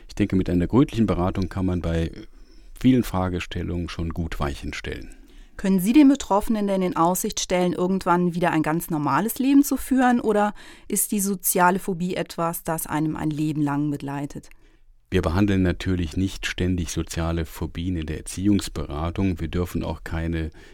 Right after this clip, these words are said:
Speaker 1: großen Psychotherapien durchführen. Aber wenn Menschen mit Angststörungen zu uns kommen, können wir sie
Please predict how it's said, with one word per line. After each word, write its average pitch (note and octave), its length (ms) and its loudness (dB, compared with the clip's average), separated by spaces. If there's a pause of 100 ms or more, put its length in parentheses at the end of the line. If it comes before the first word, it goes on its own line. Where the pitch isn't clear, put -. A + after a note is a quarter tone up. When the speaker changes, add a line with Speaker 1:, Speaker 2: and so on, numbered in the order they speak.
(120)
Speaker 1:
großen E2+ 360 0
Psychotherapien E2 1160 -2 (360)
durchführen. A2 920 2 (460)
Aber G2+ 440 2
wenn F#2+ 160 2
Menschen G2 340 0
mit F2 180 -2
Angststörungen F#2 640 -4
zu - 180 -4
uns A2+ 240 -2
kommen, G#2 280 0
können G2 200 0
wir F#2 80 0
sie F#2 220 -2